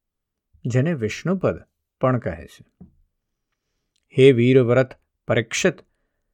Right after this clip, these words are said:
તે ધ્રુવલોકમાં ઉત્તાનપાદના પુત્ર પરમ ભાગવત ધ્રુવજી રહે છે.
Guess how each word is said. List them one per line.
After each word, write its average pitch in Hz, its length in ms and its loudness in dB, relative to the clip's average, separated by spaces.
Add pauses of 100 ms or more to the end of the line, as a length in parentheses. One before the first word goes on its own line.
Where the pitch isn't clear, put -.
(160)
તે 143 160 2
ધ્રુવલોકમાં 139 920 0
ઉત્તાનપાદના 131 1080 -2
પુત્ર 147 420 -6
પરમ 131 380 -4
ભાગવત 110 420 -6
ધ્રુવજી 127 560 4
રહે 80 220 -10
છે. - 300 -20